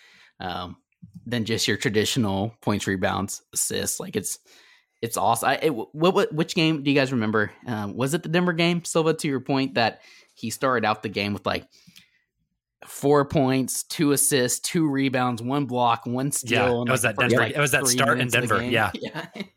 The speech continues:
Speaker 1: Yeah.
Speaker 2: He was just like, yeah, it, it was awesome.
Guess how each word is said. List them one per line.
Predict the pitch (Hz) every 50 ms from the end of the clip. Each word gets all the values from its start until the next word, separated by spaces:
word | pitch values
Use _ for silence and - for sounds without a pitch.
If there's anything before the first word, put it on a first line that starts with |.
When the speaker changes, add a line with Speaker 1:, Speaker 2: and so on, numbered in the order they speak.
| - 160
Speaker 1:
Yeah. | - _ _ _ _ _ _ _ -
Speaker 2:
He | 120 139 147
was | 143 117
just | 123 120 - 120
like, | 107 98 - - - 175 -
yeah, | 185 139 127 120 117 117 - _
it, | - - - _ _ - - - _ _ _ _ -
it | 170
was | 156 143 120
awesome. | 120 110 107 - - 101